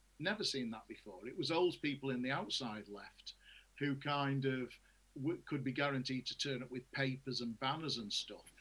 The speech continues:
You'd have a lot of Labour Party members, you always would, but, uh, it had been a long time before you see, saw things like Arise Ye Workers and stuff on the, on the banners, even in Liverpool. You know, May Day,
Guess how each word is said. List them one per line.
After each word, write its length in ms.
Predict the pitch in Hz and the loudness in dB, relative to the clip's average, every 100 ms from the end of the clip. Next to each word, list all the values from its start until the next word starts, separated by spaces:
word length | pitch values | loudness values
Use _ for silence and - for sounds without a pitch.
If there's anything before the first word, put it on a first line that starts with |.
| - - - | -20 -16 0
You'd 220 | 147 139 | 2 4
have 180 | 208 196 | 4 4
a 40 | |
lot 320 | 139 151 185 | 4 4 4
of 100 | 139 | 4
Labour 320 | 135 139 139 | 4 2 0
Party 280 | 127 117 110 | -4 -6 -4
members, 320 | 117 160 131 123 | -4 -4 -2 -2
you 100 | 120 | -2
always 180 | 117 123 | -4 0
would, 240 | 160 156 - | 0 0 -2
but, 140 | 170 - - - - - | -10 -10 -20 -20 -20 -8
uh, 220 | 147 175 202 - | -6 -4 -4 0
it 140 | 190 | 4
had 120 | 190 - | 4 4
been 140 | 226 | 0
a 80 | 226 | -2
long 340 | 226 247 226 | 0 2 2
time 380 | - 220 247 233 | 0 0 0 0
before 360 | 131 - 147 139 | -2 -2 2 4
you 120 | 131 | 4
see, 440 | - 147 143 135 | 2 2 2 2
saw 400 | - - 139 123 | 2 2 2 2
things 280 | - 131 123 | 0 -2 -2
like 220 | 127 120 | -4 -2
Arise 480 | 123 120 123 123 117 | -2 0 0 0 -2
Ye 160 | 117 113 | -4 -2
Workers 540 | 123 123 123 - 110 101 | -2 -2 -2 -4 -6 -6
and 140 | 104 | -4
stuff 340 | - - 101 - | -4 -4 -10 -10
on 260 | 110 110 113 | -8 -6 -4
the, 220 | 113 110 107 | -4 -6 -8
on 140 | 110 113 | -8 -6
the 80 | 107 | -4
banners, 540 | 117 113 110 - - - - - - | -4 -2 -6 -6 -6 -6 -14 -20 2
even 340 | 151 156 143 135 | 4 6 6 4
in 200 | 135 135 | 4 4
Liverpool. 500 | 143 151 123 107 - - _ - | 2 0 -2 -4 -8 -20 _ -6
You 80 | |
know, 100 | 120 | -4
May 300 | 123 143 147 | 0 2 4
Day, 340 | 139 139 139 | 4 4 4